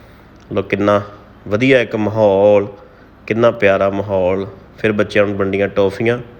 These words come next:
ਰਿਫਰੈਸ਼ਮੈਂਟ ਦਿੱਤੀ ਤੇ ਸਾਰੇ ਬੱਚੇ ਚਲੋ ਹੁਣ ਆਪੋ ਆਪਣੇ ਘਰੋਂ ਘਰੀ ਜਾਣਗੇ। ਫਿਰ ਆਪਾਂ ਵੀ ਪਾ ਤੇ ਚਾਲੇ ਵਾਪਸੀ ਦੇ ਤੇ ਰਸਤੇ ਵਿੱਚ ਆ ਰਹੇ ਹਾਂ ਆਪਾਂ।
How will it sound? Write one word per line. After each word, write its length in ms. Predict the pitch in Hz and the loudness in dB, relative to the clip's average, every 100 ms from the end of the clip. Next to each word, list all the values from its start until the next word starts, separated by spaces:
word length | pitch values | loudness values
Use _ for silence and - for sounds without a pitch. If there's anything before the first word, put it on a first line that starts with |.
| - - - - | -20 -20 -12 -4
ਰਿਫਰੈਸ਼ਮੈਂਟ 640 | 95 - 92 - 110 110 | -2 0 -2 0 -2 -2
ਦਿੱਤੀ 380 | 117 117 127 120 - - - - - - - - - - - | -4 -2 -2 -2 -8 -20 -20 -20 -20 -20 -20 -20 -20 -20 -12
ਤੇ 80 | |
ਸਾਰੇ 480 | 98 - 101 104 104 | -6 0 2 2 0
ਬੱਚੇ 320 | 98 92 - | -2 -6 -4
ਚਲੋ 260 | 92 95 98 | -6 -4 -4
ਹੁਣ 260 | 98 95 98 - - - - - | -4 -4 -6 -12 -20 -20 -20 -10
ਆਪੋ 220 | 101 - | -8 -2
ਆਪਣੇ 240 | 101 101 101 | -2 0 -2
ਘਰੋਂ 260 | 101 98 | 0 -2
ਘਰੀ 240 | 92 113 110 | -2 -2 0
ਜਾਣਗੇ। 360 | 110 110 113 | 0 0 -2
ਫਿਰ 160 | 107 95 | -2 -2
ਆਪਾਂ 240 | 92 95 | -2 -2
ਵੀ 120 | 98 104 | -4 -2
ਪਾ 240 | - 104 | 0 0
ਤੇ 160 | 98 104 | 0 -2
ਚਾਲੇ 340 | 107 101 107 | -2 0 0
ਵਾਪਸੀ 460 | 104 101 98 - 107 | 0 0 -2 -6 -2
ਦੇ 180 | 107 110 - - - - - - - - - - | -2 -4 -12 -20 -20 -20 -20 -20 -20 -20 -20 -2
ਤੇ 120 | 104 | 0
ਰਸਤੇ 340 | 98 - 104 | 0 0 -2
ਵਿੱਚ 240 | 98 98 - | 0 -2 -2
ਆ 160 | 92 101 | 0 2
ਰਹੇ 180 | 104 123 | 2 2
ਹਾਂ 60 | |
ਆਪਾਂ। 260 | 120 - | 0 -2